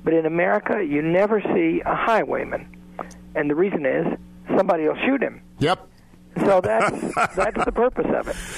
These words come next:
Speaker 2: Yeah, I, I, I was talking with Meacham, who, by the way, is a fine guy. Have you met him?
Speaker 1: No, no.
Speaker 2: He
Speaker 1: I, I admire his book about uh, Churchill and Roosevelt and think that the book is wrong, but I admire it.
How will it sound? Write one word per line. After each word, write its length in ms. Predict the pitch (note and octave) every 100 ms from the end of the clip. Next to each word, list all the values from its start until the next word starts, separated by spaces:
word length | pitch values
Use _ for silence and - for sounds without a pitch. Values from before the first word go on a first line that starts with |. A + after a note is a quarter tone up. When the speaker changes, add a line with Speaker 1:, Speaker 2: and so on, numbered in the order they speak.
| -
Speaker 2:
Yeah, 180 | E3+ F3+
I, 160 | G3 E3
I, 300 | F3+ E3 E3
I 40 |
was 120 | D#3+
talking 400 | - E3+ E3 C#3+
with 120 | A2 F#2+
Meacham, 420 | A#2 A#2 E2 C2+
who, 120 | - -
by 140 | D4+
the 80 | B3
way, 100 | F3
is 100 | A#3
a 60 |
fine 320 | - F#3 G3+ A#2
guy. 240 | B2+ F#2+
Have 180 | G2+ C#3
you 80 | F3+
met 220 | D#3+ F3
him? 260 | E3 E3+ - _
Speaker 1:
No, 460 | F#3 G3 G#3 G#3+ G#3+
no. 380 | E3 D#3+ E3 F3+ - -
Speaker 2:
He 120 | - -
Speaker 1:
I, 240 | F#3+ G#3+ -
I 180 | G#3+ A3+
admire 600 | G3+ G#3+ C4 B3+ E3+ D#3+
his 180 | D#3+ E3 E3+
book 280 | F#3+ F3+
about 340 | D#3 D#3+ D3+ D3+ - - - -
uh, 240 | D#3 C3 -
Churchill 500 | - A#3+ - D#3 D#3
and 220 | C#3 D3
Roosevelt 580 | G#3+ E3 C3 B2 C3 -
and 160 | C#3+ C#3+
think 240 | - F3 D#3+
that 120 | D3+
the 80 | D#3+
book 200 | D3 -
is 80 | C#3+
wrong, 480 | E3 F3+ A#2+ D#3+ F3 -
but 100 | D#3+
I 100 | D#3+ E3
admire 400 | G3 A#3+ A#2
it. 100 | C3+